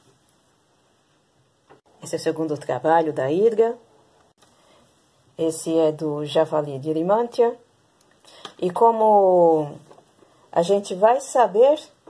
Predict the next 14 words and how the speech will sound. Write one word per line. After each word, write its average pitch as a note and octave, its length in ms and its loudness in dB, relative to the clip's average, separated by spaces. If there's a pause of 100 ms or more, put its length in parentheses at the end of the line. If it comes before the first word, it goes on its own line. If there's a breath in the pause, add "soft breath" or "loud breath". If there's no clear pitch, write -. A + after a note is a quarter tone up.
(560)
que G#3 440 -2
o F#3+ 100 -4
quebra-cabeça A#3 580 2
está G#3+ 180 -2
correto? - 480 -4 (2250 soft breath)
Você B3+ 760 4 (100)
montou G3+ 560 4
e A3 200 0
acha B3+ 280 2
que - 120 -10
tá G#3+ 520 4
na G3 140 2
sequência F#3+ 420 -2
correta. A3 480 2